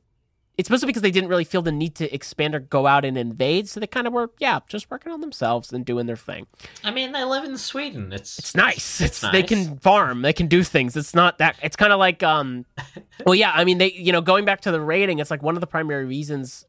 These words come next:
Speaker 1: for these raids was to really gather silver and other goods to bring them back to the homelands and to
Speaker 2: Right.
Speaker 1: either trade or get rich off of, and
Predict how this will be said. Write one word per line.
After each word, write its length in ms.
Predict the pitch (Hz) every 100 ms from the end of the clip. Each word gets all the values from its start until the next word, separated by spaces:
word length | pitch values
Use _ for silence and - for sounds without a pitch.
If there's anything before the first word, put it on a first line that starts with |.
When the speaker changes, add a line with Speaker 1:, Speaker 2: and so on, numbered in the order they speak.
| _
Speaker 1:
for 220 | 160 226
these 200 | 180 127
raids 220 | 131 139
was 140 | 147 147
to 120 | 185
really 220 | 143 143
gather 400 | 190 - 185 131
silver 400 | 113 - 131 127
and 100 | 135
other 200 | 123 117 -
goods 320 | 147 151 117
to 80 | -
bring 200 | 139 135
them 120 | 123
back 200 | 113 123
to 80 | -
the 100 | 127
homelands 580 | - 208 131 110 117 120 _ - _ _ -
and 180 | 156 151
to 20 |
Speaker 2:
Right. 200 | 117 175
Speaker 1:
either 180 | 175 165
trade 400 | 147 - 127 160
or 80 | 190
get 220 | 165 139
rich 180 | 202 175
off 240 | 160 165
of, 260 | 165 160 160
and 360 | 143 139 139